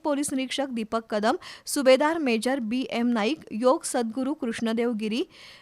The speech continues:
माजी उपकल्याण सैनिक अधिकारी अशोक पोवार, विश्वास पाटील यांच्या प्रमुख उपस्थितीत भरती झालेल्या उमेदवारांचा आणि पालकांचा सत्कार करण्यात आला.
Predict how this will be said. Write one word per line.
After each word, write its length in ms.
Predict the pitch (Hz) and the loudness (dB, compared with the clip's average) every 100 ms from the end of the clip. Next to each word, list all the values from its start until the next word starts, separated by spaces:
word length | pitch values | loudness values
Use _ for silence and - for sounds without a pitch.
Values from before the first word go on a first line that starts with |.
| - | 4
माजी 320 | 254 240 247 | 8 8 6
उपकल्याण 580 | - 269 269 269 269 269 | 0 -2 -2 0 0 0
सैनिक 380 | 302 254 233 240 | 0 0 0 0
अधिकारी 380 | 226 247 226 262 | -2 -2 -2 0
अशोक 360 | 220 - 214 220 | -2 -2 -6 -4
पोवार, 300 | 208 220 269 | -2 0 -2
विश्वास 400 | 233 208 208 - | -4 -4 -4 -2
पाटील 340 | 220 202 269 | -2 -2 -2
यांच्या 300 | 277 233 262 | -2 -2 -2
प्रमुख 300 | 254 220 240 285 | -2 0 0 -2
उपस्थितीत 560 | 214 202 - 202 240 - - - - | -4 -4 -6 -6 -4 -6 -12 -10 -2
भरती 400 | 226 240 240 311 | 2 2 0 0
झालेल्या 340 | 311 285 294 | 0 0 0
उमेदवारांचा 800 | 302 220 214 214 208 220 269 214 | 2 2 0 0 0 0 -2 0
आणि 260 | 185 220 233 | -2 -2 -2
पालकांचा 560 | 240 202 202 214 226 | 0 -2 -2 -2 -2
सत्कार 380 | 233 220 - 202 | -4 -6 -6 -4
करण्यात 400 | 202 190 185 185 | -2 -2 -2 -2
आला. 180 | 196 | 2